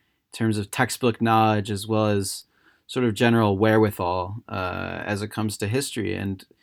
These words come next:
together we'll make sure that you guys, uh, you guys are ready to pass your test. Um, so here he is, and this is my guest, Sam.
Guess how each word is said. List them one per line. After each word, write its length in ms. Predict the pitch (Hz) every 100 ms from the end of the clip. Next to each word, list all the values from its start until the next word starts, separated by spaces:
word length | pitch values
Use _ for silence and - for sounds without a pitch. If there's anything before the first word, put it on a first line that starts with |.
| _ _ -
together 400 | 127 139 139 131
we'll 100 | 135
make 220 | 143 131
sure 260 | - 139
that 140 | 131 113
you 160 | 110
guys, 420 | 110 110 107 101 107
uh, 360 | 101 98 95 98
you 100 | 107
guys 220 | 107 101
are 80 | 104
ready 220 | 104 101
to 80 | 101
pass 360 | 110 104 98
your 80 | 120
test. 540 | 107 101 90 98 - _ _ _ _ _
Um, 720 | 120 117 120 117 113 110 113 -
so 480 | - 127 123 120 123
here 280 | 117 139 143
he 120 | 135
is, 320 | 151 151 -
and 120 | 113
this 220 | 113 131
is 160 | 131 117
my 160 | 113 110
guest, 460 | 123 139 - -
Sam. 680 | - - 113 98 82 78 113